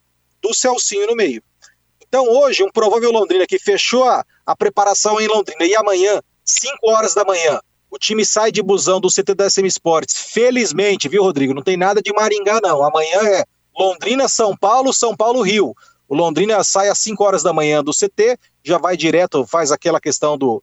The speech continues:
do check-in eletrônico, né? Então Londrina já chega direto para o embarque, vai para São Paulo, pega a ponte aérea, previsão de chegada amanhã, dez horas no Rio de Janeiro. Tanto é que amanhã à tarde, às quinze e trinta,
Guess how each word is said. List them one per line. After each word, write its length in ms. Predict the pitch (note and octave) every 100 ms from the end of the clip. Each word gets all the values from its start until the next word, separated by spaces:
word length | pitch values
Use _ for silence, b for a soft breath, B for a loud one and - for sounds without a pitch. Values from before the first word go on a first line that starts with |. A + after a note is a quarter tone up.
| b b _
do 80 | C#3+
check-in 520 | - E3 - E3+ D#3+
eletrônico, 600 | D#3 C#3+ E3 A#3+ A3+ -
né? 140 | C#3 - B B
Então 140 | - G#3
Londrina 340 | F#3 E3+ G3
já 160 | E3+ E3+
chega 260 | F#3+ F3+
direto 340 | D#3 D3+ E3+ -
para 180 | E3+ D3+
o 40 |
embarque, 460 | C#3+ C#3+ F#3+ C4+ - _ _ _ _ _ _ _
vai 300 | - F#3 A#3+
para 180 | B3+ A3+
São 220 | - G#3 -
Paulo, 280 | F3+ B3 A#3 _
pega 200 | A3+ A#3
a 40 |
ponte 320 | A3+ A3+ G#3+ A3+
aérea, 340 | F#3+ B3 A#3 b b _
previsão 400 | G#3 G#3+ G3 A#3
de 80 | -
chegada 420 | A#3 G3 A3 A3+
amanhã, 300 | G#3 G#3 A#3
dez 420 | G3+ B3+ B3+ -
horas 320 | G#3+ B3 A3
no 100 | A#3
Rio 160 | F#3 A3
de 100 | G#3
Janeiro. 280 | G#3+ C#3 -
Tanto 220 | F3+ G3+
é 80 | G#3
que 80 | A3
amanhã 300 | G#3 G#3 G#3
à 20 |
tarde, 420 | - F3+ D#3 D3
às 120 | D3
quinze 220 | - F3+
e 40 | F3+
trinta, 460 | - D#3+ - -